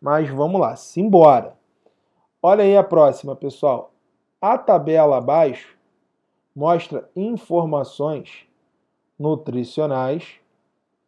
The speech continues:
de um determinado tipo de alimento. Lindão! Aí vamos analisar aqui a tabela.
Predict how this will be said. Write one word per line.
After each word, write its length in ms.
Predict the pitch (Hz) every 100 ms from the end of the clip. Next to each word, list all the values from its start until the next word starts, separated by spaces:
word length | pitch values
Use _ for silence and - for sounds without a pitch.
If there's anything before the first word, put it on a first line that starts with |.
| _ _ _ _ _ _ _ _ _ _ _ _ _ _ _ _ _ _
de 220 | 139 180
um 180 | 170 180
determinado 880 | 175 170 175 170 165 147 160 170 160
tipo 400 | - 156 160 151
de 120 | 151
alimento. 600 | 156 185 147 113 _ _ _ _ _ _ -
Lindão! 640 | 123 147 180 131 98 - _ _ _ _ _ _ -
Aí 220 | 190 233
vamos 320 | 196 220 220
analisar 480 | 226 214 208 196 202
aqui 160 | 190 190
a 60 |
tabela. 440 | 190 196 135 117